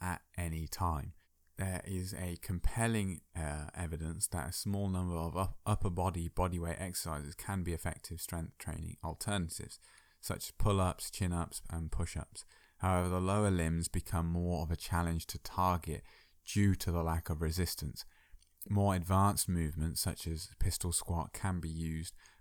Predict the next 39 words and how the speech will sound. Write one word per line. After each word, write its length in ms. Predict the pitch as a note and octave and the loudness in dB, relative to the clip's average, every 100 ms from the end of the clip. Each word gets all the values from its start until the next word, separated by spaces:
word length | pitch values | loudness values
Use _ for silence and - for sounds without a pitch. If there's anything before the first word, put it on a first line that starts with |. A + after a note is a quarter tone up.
| - | -2
but 80 | |
this 160 | F#2 F2+ | 0 2
is 100 | F#2 | 0
also 260 | F#2+ - F#2 | 0 0 0
requires 580 | F2 F2 E2+ D#2 D#2+ - | 0 0 0 0 -4 -4
a 80 | F2 | -2
high 340 | E2+ G#2 G2 | 0 2 4
lex-, 280 | F#2+ F2+ - - | 4 0 -4 -6
level 240 | F2+ E2+ | -4 -2
of 60 | D2+ | -2
flexibility 840 | - E2 - E2+ F#2+ F2+ - E2+ D2+ | -4 -6 -4 0 0 2 0 -2 -2
and 120 | D#2+ | -4
coordination, 760 | - D2+ D#2 F#2 E2+ F2 E2 - - - - | -6 -2 0 2 2 0 -2 -4 -12 -20 -2
and 100 | F2+ | 0
is 100 | E2+ | 4
much 240 | F#2 - | 2 0
harder 320 | - F2+ F2 E2 | 0 2 2 0
to 160 | - | 0
build 320 | D#2 E2 D#2+ - | 2 2 0 -2
up 240 | A2 - - | -2 2 4
to 280 | - D#2+ D#2+ - - | 4 2 -2 -8 -8
than 280 | - A2+ G#2 - | 2 4 4 2
a 100 | F#2+ | -2
regular 540 | F2+ F2+ E2+ F#2 E2 | 2 2 2 0 -2
squat, 480 | - - G#2+ F2+ - - | -2 -2 0 0 -2 -6
at 160 | E2+ | -4
which 240 | E2+ F2 - | -4 -6 -8
you 60 | |
just 240 | C#2+ E2 - | -6 -6 2
put 160 | - | 2
the 80 | D#2+ | 2
weight 200 | E2 F2 | -2 -2
on 120 | D#2 | -2
your 100 | D2+ | -6
back 360 | D2 G2+ F2 - | 4 6 6 0
and 140 | - E2 | -2 0
do 200 | D#2+ D#2 | 0 -2
the 280 | F2 D2+ C#2 | -4 -6 -2
workout. 500 | F2+ E2+ - - | 0 0 -2 -8